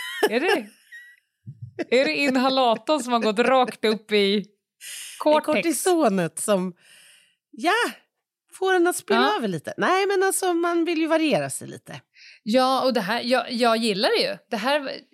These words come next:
Speaker 2: folk brukar ha problem om de ska dra upp eller ner tempot på podden. Drar de upp tempot, då låter ju du normal och jag låter ju
Speaker 1: <laughs>
Speaker 2: som den här hackspetten på Kalle Anka.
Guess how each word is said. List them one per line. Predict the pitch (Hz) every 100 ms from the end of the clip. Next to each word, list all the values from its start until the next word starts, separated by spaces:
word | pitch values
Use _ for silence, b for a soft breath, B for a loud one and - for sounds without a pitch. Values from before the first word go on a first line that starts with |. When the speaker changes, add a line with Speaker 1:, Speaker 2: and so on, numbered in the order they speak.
| - _ _
Speaker 2:
folk | - 277 -
brukar | 320 320
ha |
problem | 311 302 302 311 247
om | 240
de | 233
ska | 233 240
dra | 214 240
upp | 285 294 -
eller | - 233 233
ner | 269 226
tempot | 262 285 262 214 180
på | 202
podden. | - 247 170 147 175
Drar | 240
de | 247
upp | 226 330 -
tempot, | 254 220 208 214 202
då |
låter | 247 233 226 233
ju | 196
du | 196
normal | 196 202 226 165 175
och | 196
jag | 202 202
låter | 208 185 170 -
ju | 185 180 175 - -
Speaker 1:
<laughs> | -
Speaker 2:
som | - 233 208
den | 208
här | 202
hackspetten | 190 208 - - 247 247 - 196 185
på | - 220 196
Kalle | - 220 208
Anka. | 190 - 185